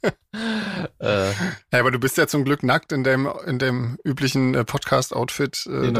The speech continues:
Speaker 2: da ist
Speaker 1: Ja,
Speaker 2: das nicht so
Speaker 1: genau,
Speaker 2: schlimm.
Speaker 1: aber da
Speaker 3: So, aufpassen, dass du nicht von deinem Plastik-Bürostuhl rutschst, wenn du zu sehr schwitzt.
Speaker 1: <laughs> I. Und
Speaker 2: Ja.
Speaker 1: du, André, was gibt's bei dir Köstliches?
Speaker 3: Ja, ich trinke ja heute was ganz Besonderes. Ich habe ja, äh, <clears throat>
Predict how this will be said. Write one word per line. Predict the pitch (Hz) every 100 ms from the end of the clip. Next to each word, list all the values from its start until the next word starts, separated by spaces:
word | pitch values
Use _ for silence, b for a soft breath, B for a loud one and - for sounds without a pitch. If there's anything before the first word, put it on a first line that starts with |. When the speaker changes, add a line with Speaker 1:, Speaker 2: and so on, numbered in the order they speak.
| 127
Speaker 2:
da |
ist | -
Speaker 1:
Ja, | 160 190 123 113
Speaker 2:
das |
nicht | 120
so | 120
Speaker 1:
genau, | 110 110
Speaker 2:
schlimm. | 107
Speaker 1:
aber | 101
da | 101 101 98
Speaker 3:
So, | - 123
aufpassen, | 151 139 143
dass | 131
du | 131
nicht | 123 -
von | 131 110
deinem | 120
Plastik-Bürostuhl | - 135 - 151 - 127 151 - 147 107
rutschst, | 107 - -
wenn | 107
du | 107
zu | 135
sehr | 143 98
schwitzt. | 104 98 -
Speaker 1:
<laughs> | 185 - 180 175 - - 185 185 185 226 254 214 - 233 208 - 190 - 190 165 - - - - 640 - 208 - 285 330
I. | - 117 143 113 104 160 - - 135 - _ _ 147
Und | 123 123
Speaker 2:
Ja. | 175
Speaker 1:
du, | -
André, | 185 277 170
was | 139
gibt's | 143 -
bei | 127
dir | 139 135
Köstliches? | 120 - 98 98 92 -
Speaker 3:
Ja, | 143
ich | 156
trinke | 196 220 226
ja | 180
heute | 202
was | 190
ganz | 170 165
Besonderes. | 143 117 175 220 254
Ich | 143 135
habe | 156 165
ja, | 160 165 151 139 143
äh, | - -
<clears throat> | 156